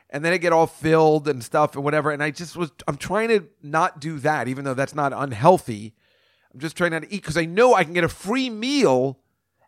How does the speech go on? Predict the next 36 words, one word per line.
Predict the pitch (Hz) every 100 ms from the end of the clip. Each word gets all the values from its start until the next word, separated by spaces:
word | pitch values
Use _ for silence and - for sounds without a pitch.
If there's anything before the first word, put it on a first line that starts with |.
| _
at | 180 185 -
the | 180
West | 175 165
Side | 175 165
Comedy | 170 208 196
Club. | - 104
They | 131
always | 151 175 175 175 156 -
let | 156
me | 165
have | 143
a | 135
free | - 151 156 151 143
meal | 127 147 190 170
there, | 123 120
and | 123
they, | 139 147
and | 143
it's | 151 - _ -
underneath | 175 190 175 160 160
a |
Mexican | 139 147 - 156 151
restaurant | 151 214 170 151
called | 131 131
Playa | 139 147 151
Betty's | 135 190 107 - _ _ _
on | 120
seventy-fifth | 117 151 165 139 120 -
in | 147
Amsterdam. | 196 165 135 98 98 _ _ _ _ _ _ _ -
So | 113
the | 120
food | 110 208
there | 180 135
is | 117
great. | 190 233 85